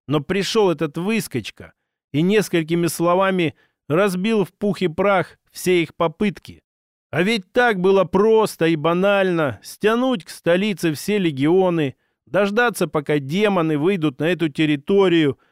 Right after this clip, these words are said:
и в чистом поле разбить их единым ударом. Так нет же, этот придумал какие-то глупости, вроде ловушки из изменённых тварей из пустоши. Стравить демонов с этими существами,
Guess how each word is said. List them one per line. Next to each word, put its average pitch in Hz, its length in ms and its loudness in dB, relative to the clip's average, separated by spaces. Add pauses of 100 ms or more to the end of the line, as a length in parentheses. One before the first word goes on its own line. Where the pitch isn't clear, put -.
(200)
и 269 140 -2
в 233 60 -4
чистом 214 520 -2
поле 190 540 2
разбить 180 640 -2
их 127 300 -6
единым 196 640 -2
ударом. 175 560 -2 (480)
Так 104 180 -14
нет 160 380 0
же, 117 160 -4
этот 175 540 -2 (340)
придумал 170 580 0
какие-то 160 440 -2
глупости, 139 840 -2 (340)
вроде 170 440 0
ловушки 185 720 0 (160)
из 156 180 -2
изменённых 175 680 0
тварей 160 460 0
из 147 120 -6
пустоши. - 680 -8 (500)
Стравить 214 720 0
демонов 175 560 0
с - 60 -6
этими 190 300 0
существами, 180 1120 -2